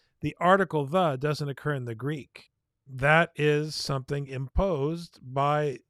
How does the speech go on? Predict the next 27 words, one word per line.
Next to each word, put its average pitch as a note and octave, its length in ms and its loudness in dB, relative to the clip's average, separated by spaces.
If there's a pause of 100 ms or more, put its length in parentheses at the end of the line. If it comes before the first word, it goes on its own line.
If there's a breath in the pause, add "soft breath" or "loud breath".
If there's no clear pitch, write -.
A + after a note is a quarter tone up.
those C#3 380 0
who C3+ 140 -4
rendered C3+ 420 0
this B2+ 160 -4
text - 340 -6
in A#2+ 80 -8
the A2 160 -8
English A2+ 300 -8
language C#3 640 -4 (880)
because D#3+ 300 4
it D#3 100 -2
seemed E3 300 2
obvious D#3+ 520 2
to A#2+ 140 -6
them. A2+ 340 -12 (880)
But D#3+ 220 4
if E3 100 0
something G3 420 0
seems F#3+ 280 0
obvious F3+ 480 4
to - 140 -6
you, A#2+ 200 -2
that's C#3 280 -2
the D3 120 -4
thing D3+ 220 -4
to D3 80 -8
question. C3+ 580 -4